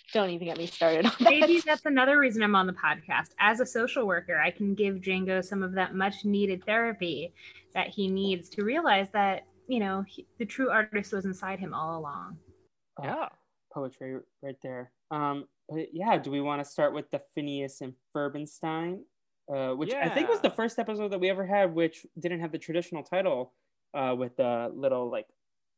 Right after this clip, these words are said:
Speaker 3: what is that, Comic Sans or whatever font it was that they have at the bottom.
Speaker 4: Yeah,
Speaker 3: It
Speaker 4: like,
Speaker 3: had, like, a
Speaker 4: it, it, like,
Speaker 3: logo.
Speaker 4: has its own title card
Speaker 3: Yeah.
Speaker 4: for, for this episode. Kinda how, um,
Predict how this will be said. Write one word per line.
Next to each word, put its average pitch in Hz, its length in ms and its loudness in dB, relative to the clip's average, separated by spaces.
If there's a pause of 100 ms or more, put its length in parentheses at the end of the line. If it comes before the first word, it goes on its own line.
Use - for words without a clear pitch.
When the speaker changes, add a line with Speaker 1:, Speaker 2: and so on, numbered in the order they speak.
(600)
Speaker 3:
what 151 140 0
is 127 100 -4
that, - 140 -6
Comic 139 300 -8
Sans 131 440 -8
or 135 100 -4
whatever 131 300 0
font 131 280 -8
it 127 80 -6
was 131 160 -2
that 135 120 -8
they 135 80 2
have 135 120 -4
at 135 80 -6
the 135 60 -2
bottom. 139 180 8
Speaker 4:
Yeah, 233 140 10
Speaker 3:
It 202 40 8
Speaker 4:
like, 208 120 6
Speaker 3:
had, 165 140 4
like, - 120 6
a - 60 6
Speaker 4:
it, - 100 6
it, 143 80 10
like, 208 140 8
Speaker 3:
logo. 135 100 6
Speaker 4:
has 208 160 4
its 208 160 2
own 180 480 6
title 160 320 6
card 117 460 -2 (160)
Speaker 3:
Yeah. 131 380 -2 (200)
Speaker 4:
for, 120 320 -4
for 127 100 -8
this 120 180 -10
episode. 123 220 -10
Kinda 196 240 4
how, 208 380 6
um, 135 520 4